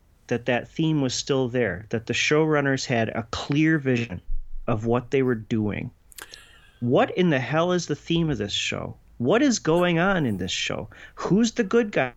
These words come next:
Who's the bad guy? Is that the theme that we just can't know? Is the theme this, you know, science being subverted by, you know, military necessity? Is the theme,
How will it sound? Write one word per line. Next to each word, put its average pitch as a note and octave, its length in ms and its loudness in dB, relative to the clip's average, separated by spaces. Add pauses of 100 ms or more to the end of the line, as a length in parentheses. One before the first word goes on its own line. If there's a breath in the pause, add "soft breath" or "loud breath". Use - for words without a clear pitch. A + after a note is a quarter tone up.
Who's F#3+ 340 0
the F3+ 120 -2
bad F#3 280 0
guy? G2 260 -2 (260 loud breath)
Is B2+ 200 -2
that G2+ 280 0
the D#3 100 -4
theme F#3 420 0 (200 loud breath)
that - 120 -2
we A2 120 -2
just A#2 260 -2
can't A#2 340 0
know? B2 360 0 (260 loud breath)
Is A#2 180 0
the B2 100 -4
theme D3+ 440 2 (320 loud breath)
this, - 300 -2 (240 loud breath)
you A#2 80 0
know, G#2+ 160 0 (300 soft breath)
science C#3 600 2
being B2+ 320 0
subverted C3 840 0
by, G#2+ 440 2
you A#2 100 -4
know, G#2+ 180 0
military B2+ 720 0
necessity? C3+ 800 -2
Is C#3 200 2
the C3 100 -4
theme, D#3+ 480 2